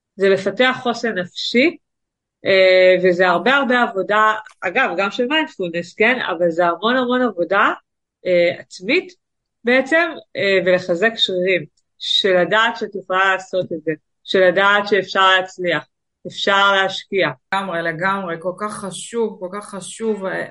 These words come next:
Speaker 2: אה, לשחרר, את יודעת, לשחרר את ה-, את הביקורתיות, אה,
Speaker 1: מה
Speaker 2: לשחרר
Speaker 1: תגידי
Speaker 2: את ה-
Speaker 1: היום, נגיד, שאת הרי מש-, את עוזרת לנשים לשווק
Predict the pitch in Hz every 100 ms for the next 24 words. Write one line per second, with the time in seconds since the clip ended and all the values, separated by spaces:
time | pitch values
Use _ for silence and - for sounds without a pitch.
0 | - _ _ _ _ _ 190 185 180 180
1 | 170 175 175 180 180 - 185 233 226 170
2 | - _ _ 180 185 196 208 180 180 170
3 | - - 185 202 226 226 220 202 190 180
4 | 175 170 160 165 - - _ _ 185 185
5 | 185 180 180 185 175 180 180 202 247 240
6 | 208 208 - - - 175 180 180 180 175
7 | 175 175 175 170 165 - - - 240 277
8 | 330 370 311 262 269 247 233 233 233 233
9 | 220 226 254 - 262 285 311 262 226 226
10 | - 254 277 233 254 247 214 - 220 208
11 | - 196 180